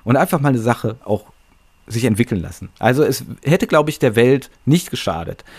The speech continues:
wenn nach dem Online-Gang dieser Videos einfach einen Augenblick mal nichts passiert wäre von den Medien.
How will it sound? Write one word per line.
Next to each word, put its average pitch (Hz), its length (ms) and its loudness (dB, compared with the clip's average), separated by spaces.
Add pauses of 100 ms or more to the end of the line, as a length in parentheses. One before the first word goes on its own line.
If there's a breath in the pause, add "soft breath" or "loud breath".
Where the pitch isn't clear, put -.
(140 loud breath)
wenn 113 360 2
nach 127 280 2
dem 123 380 2
Online-Gang 123 600 2
dieser 107 280 0
Videos 127 440 2
einfach 185 340 -2
einen 139 100 -4
Augenblick 123 460 -2
mal 107 160 0
nichts 113 260 -2
passiert 123 440 -2
wäre 110 120 2
von 107 180 0
den 101 140 0
Medien. 107 360 0